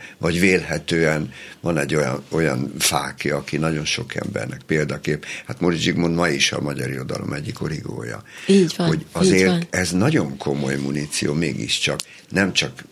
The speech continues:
Speaker 1: annak, mondjuk neked is, aki ilyen, ö, születés részese vagy, hanem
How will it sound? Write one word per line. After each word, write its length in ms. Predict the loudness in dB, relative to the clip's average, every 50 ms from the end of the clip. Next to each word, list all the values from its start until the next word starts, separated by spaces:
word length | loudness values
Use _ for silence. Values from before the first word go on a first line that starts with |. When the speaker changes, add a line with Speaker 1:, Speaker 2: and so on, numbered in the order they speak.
| -10 -2
Speaker 1:
annak, 580 | 0 0 2 4 4 4 4 4 2 0 -4 -14 -16 -16
mondjuk 480 | -8 -6 -6 -4 -2 -4 -4 -4 -6 -8
neked 380 | -8 -8 -8 -6 -8 -8 -6 -6
is, 240 | -6 -4 -4 -4
aki 260 | -4 -6 -6 -4 -2 -2
ilyen, 300 | 0 0 -2 -4 -6 -8 -12 -16 -18 -18 -18 -18 -18 -20 -20 -18 -12 -8
ö, 240 | -4 -4 -2 -2 -2 -4 -6 -4
születés 960 | 0 0 2 2 2 2 2 -2 -2 -2 0 0 0 0 0 0 0 -2 -4 -8 _ -20 -20 -20 -20 -20 -20 -20 -20 -20 -20 -20 -20 -20 -20 -20 -20 -18 -18 -16 -16 -14 -12 -12 -10 -10 -10 -10 -12 -14 -16 -16 -14 -8
részese 720 | -4 -2 0 0 0 0 0 -2 -2 0 0 0 2 2
vagy, 340 | 2 2 2 2 2 0 -4 -10 -12 -16 -12 -6
hanem 360 | -2 0 0 0 0 0